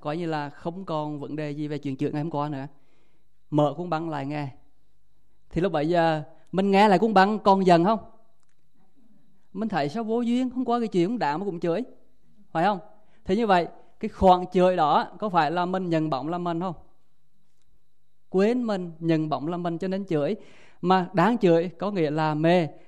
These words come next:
Mà bây giờ ngồi lại bình thường mà nghe tức cười có nghĩa là mình cười cho cái mê của mình. Thì có khác gì chúng ta đã cười cho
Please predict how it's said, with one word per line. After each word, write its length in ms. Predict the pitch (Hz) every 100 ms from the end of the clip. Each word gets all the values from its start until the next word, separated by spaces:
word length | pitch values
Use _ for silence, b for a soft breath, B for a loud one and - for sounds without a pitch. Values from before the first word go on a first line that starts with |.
| -
Mà 100 | 175
bây 140 | 208
giờ 220 | 196 180 165 - -
ngồi 320 | 202 214 214
lại 200 | 180 170
bình 160 | 208
thường 320 | 196 202 196 160
mà 120 | 185
nghe 200 | 185 190
tức 160 | 247 277
cười 260 | 220 208 196
có 120 | 226
nghĩa 140 | 196
là 140 | 170 196
mình 180 | 202 175
cười 340 | - 220 202 196
cho 100 | 196
cái 180 | 202 147
mê 220 | 151 180
của 120 | 170
mình. 200 | 156 170 151 B B B
Thì 260 | - 196 185
có 220 | 180 233
khác 440 | - 160 160 233
gì 180 | 196 185
chúng 180 | 170 143
ta 200 | 156 185
đã 200 | 180 151
cười 360 | - 202 190
cho 400 | 185 190 185 214